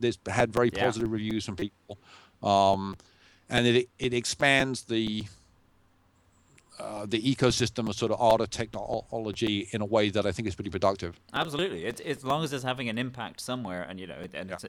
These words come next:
Speaker 2: it's not a negative impact,
Speaker 1: Right.
Speaker 2: then, then it's an important thing to do, and it seems to really have. I, I hear good things. Um,
Speaker 1: Yeah.
Speaker 2: we, we have one quick question just to, uh, to, to take this to a close, and thank you very much
Speaker 1: Okay.
Speaker 2: for, for talking to us.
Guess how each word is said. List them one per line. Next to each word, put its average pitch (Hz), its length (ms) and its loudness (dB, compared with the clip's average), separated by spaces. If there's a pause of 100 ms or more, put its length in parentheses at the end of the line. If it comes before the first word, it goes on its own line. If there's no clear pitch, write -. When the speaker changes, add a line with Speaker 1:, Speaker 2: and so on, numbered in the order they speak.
Speaker 2:
it's - 180 -14
not 104 160 -2
a 101 40 -4
negative 98 640 -6 (400)
impact, 95 300 -8
Speaker 1:
Right. 85 120 -8
Speaker 2:
then, 90 280 -8
then 98 160 -10
it's 101 240 -14
an 104 100 -8
important 107 380 -10
thing 107 160 -10
to 104 60 -12
do, 127 200 -10
and 95 100 -6
it 104 100 -8
seems 127 320 -2
to 110 120 -10
really 101 200 -8
have. 110 240 -8
I, 85 140 -10
I 90 140 -10
hear 95 140 -12
good 92 240 -16
things. 90 400 -16 (480)
Um, 123 220 2
Speaker 1:
Yeah. 98 60 -10 (160)
Speaker 2:
we, 143 220 0
we 143 120 -6
have 147 120 -4
one 185 200 -8
quick 190 220 -10
question 131 560 -12
just - 220 -18
to, 117 240 -6
uh, 92 340 -2 (240)
to, 101 360 -10 (320)
to - 100 -14
take 110 260 -8
this 101 200 -10
to 107 160 -10
a - 40 -10
close, 98 360 -8
and 101 100 -12
thank 123 180 -10
you 127 60 -10
very 113 160 -10
much 104 240 -8
Speaker 1:
Okay. 127 60 -6
Speaker 2:
for, 92 180 -10
for - 160 -20
talking 117 380 -12
to 73 160 -12
us. - 180 -12